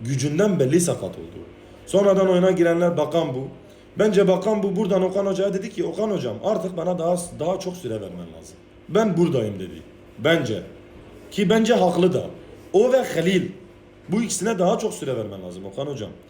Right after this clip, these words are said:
Barış Alper Yılmaz, bence şu kötü Kerem'in doksan dakika oynuyorsa bu Barış en az altmış yetmiş dakika oynamalı abi. Eğer forma adaletinden bahsedeceksek. Sergio Oliveira bence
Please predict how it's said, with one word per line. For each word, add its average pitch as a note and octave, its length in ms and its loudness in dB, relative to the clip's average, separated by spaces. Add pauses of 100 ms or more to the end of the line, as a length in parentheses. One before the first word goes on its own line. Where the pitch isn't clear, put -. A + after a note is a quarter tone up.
(180)
Barış G#3+ 280 4
Alper G3 280 2
Yılmaz, F#3 500 0 (140)
bence G3 460 0 (140)
şu - 360 -8
kötü F3 320 -6
Kerem'in E3 540 -4
doksan F#3 460 -4
dakika D3+ 220 -4
oynuyorsa F3+ 640 -2 (160)
bu F#3+ 140 0
Barış F#3+ 420 2 (440)
en G#3+ 120 0
az G3+ 160 2
altmış F3 280 -4
yetmiş D#3+ 280 -8
dakika C#3 220 -4
oynamalı F#2+ 380 -8
abi. F2 220 -12 (200)
Eğer D3+ 240 -2
forma E3 300 -2
adaletinden B2 560 -4
bahsedeceksek. F#2 680 -12 (320)
Sergio F3+ 460 4
Oliveira E3+ 560 4
bence E3+ 420 0